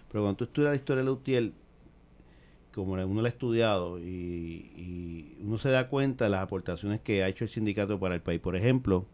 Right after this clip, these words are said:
el primer sindicato que tiene el bono de Navidad en un convenio colectivo, se llama el bono de verano, fue la utiel en los años sesenta. El primer sindicato que crea la ley de incapacidad, antes la ley ada que se le con-,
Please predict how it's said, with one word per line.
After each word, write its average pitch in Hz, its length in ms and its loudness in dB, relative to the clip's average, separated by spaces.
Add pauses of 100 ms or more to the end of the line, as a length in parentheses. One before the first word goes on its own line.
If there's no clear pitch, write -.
(380)
el 110 100 -2
primer 113 240 4
sindicato 135 520 6
que 113 100 6
tiene 113 180 6
el 120 100 4
bono 113 180 6
de 127 60 6
Navidad 117 260 6
en 120 60 6
un 120 60 0
convenio 113 300 4
colectivo, 110 400 4
se 104 80 -2
llama 98 180 2
el 107 80 2
bono 113 200 2
de 113 80 4
verano, 110 260 2
fue 101 140 0
la 104 60 6
utiel 113 180 4
en 110 60 4
los 101 100 0
años 101 200 0
sesenta. 87 460 -8 (760)
El - 80 -20
primer 104 240 2
sindicato 139 640 4
que 101 180 -2
crea 131 400 0
la 107 160 0
ley 127 600 -2
de 110 160 -4
incapacidad, 107 1000 -4
antes 107 260 -4
la 117 100 0
ley 123 220 2
ada 135 260 4
que 117 120 0
se 110 100 -4
le 101 80 -4
con-, 98 260 -4